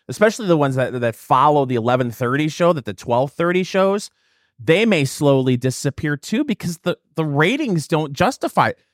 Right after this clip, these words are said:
The thing that really seems to be, uh, pumping life into these shows is, is the,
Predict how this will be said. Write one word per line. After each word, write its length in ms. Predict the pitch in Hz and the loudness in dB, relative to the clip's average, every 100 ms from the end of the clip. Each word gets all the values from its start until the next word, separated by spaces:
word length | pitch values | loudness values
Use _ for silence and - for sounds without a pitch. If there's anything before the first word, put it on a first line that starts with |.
| _ | _
The 80 | 165 | -4
thing 200 | 311 403 | -2 0
that 140 | 311 | 0
really 280 | 180 170 254 | 2 2 2
seems 320 | 277 226 190 - | -2 -2 -4 -2
to 100 | 147 | 0
be, 320 | 139 131 117 _ _ _ - | 0 0 -2 _ _ _ -4
uh, 160 | 131 | -2
pumping 440 | 127 190 202 175 139 | 0 0 0 0 2
life 300 | 127 262 - | 2 2 0
into 160 | 294 | -2
these 180 | 170 131 | 0 -2
shows 380 | - 127 123 131 | 0 0 0 -2
is, 200 | 139 127 | -6 -6
is 220 | 135 139 131 | -2 -2 -2
the, 200 | 151 | -6